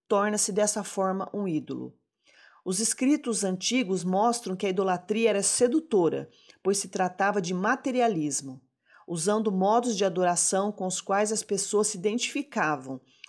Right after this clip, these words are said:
os idólatras honravam forças que, segundo a sua crença, trariam a eles fertilidade e prosperidade.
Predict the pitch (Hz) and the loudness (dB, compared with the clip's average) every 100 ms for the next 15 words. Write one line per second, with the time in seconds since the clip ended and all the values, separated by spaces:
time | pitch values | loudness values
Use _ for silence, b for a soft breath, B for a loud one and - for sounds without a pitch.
0 | - 175 185 156 185 214 202 - 165 - | -8 -4 -2 2 4 4 2 -2 -4 -2
1 | 180 160 180 208 240 247 - 220 196 165 | -2 -2 -2 -2 -2 -4 -4 2 2 2
2 | 165 156 185 175 196 170 247 269 - 214 | 0 -4 -4 -4 -4 -2 0 0 -2 -4
3 | 196 - 196 240 233 - 156 b b b | -4 -2 -2 0 0 -2 -8 b b b
4 | b b _ - 190 185 196 226 202 175 | b b _ -4 2 2 2 2 2 2
5 | 175 - 233 285 - 240 214 185 185 196 | 0 2 4 4 2 -4 0 2 2 -2
6 | - - - 208 202 - 196 190 143 131 | -4 -8 -4 -2 -2 0 -2 0 -2 -2
7 | 127 135 135 | -6 -12 -16